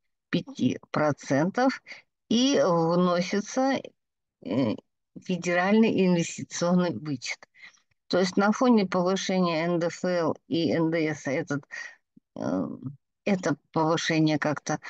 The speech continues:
прошло более спокойно, не так, э, бурно отреагировали на его применение. Ну и, соответственно, изменения в имущественных налогах,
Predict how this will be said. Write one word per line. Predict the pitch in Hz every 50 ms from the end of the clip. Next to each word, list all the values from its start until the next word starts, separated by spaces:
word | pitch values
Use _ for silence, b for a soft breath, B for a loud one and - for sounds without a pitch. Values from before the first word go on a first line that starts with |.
| B B B B
прошло | - 165 175 175 - 175 170
более | 170 160 165 160 156 151 143
спокойно, | - - - 151 143 - - 175 220 247 254
не | 240 220 202 185 165
так, | - - 160 185 196 - -
э, | 214 214 220 220 208 202 202 208 - - _ _ _ - 185 185 - _ _ _ - 214 - _ _
бурно | - 185 185 196 196 196 202 202 196 202 196 196
отреагировали | 185 185 - 190 190 190 190 180 180 190 185 185 185 185 185 185 180 180 180 180 B B B 220 214 B _ _ -
на | 185 190 190 185
его | 185 180 170 175 180 180
применение. | - - - 180 180 180 180 185 180 175 175 180 175 165 - B B B B B _
Ну | 302 320 330 302
и, | 269
соответственно, | - - 247 220 214 208 208 208 233 - - 220 202
изменения | 170 - - 208 190 190 202 202 202 202 202 202 196 196 190 190 185 180
в | 175
имущественных | 185 - - 208 202 190 185 175 156 - - 165 185 - - 202 214 226 233 233 - -
налогах, | 240 240 247 254 254 254 254 247 247 254 - - B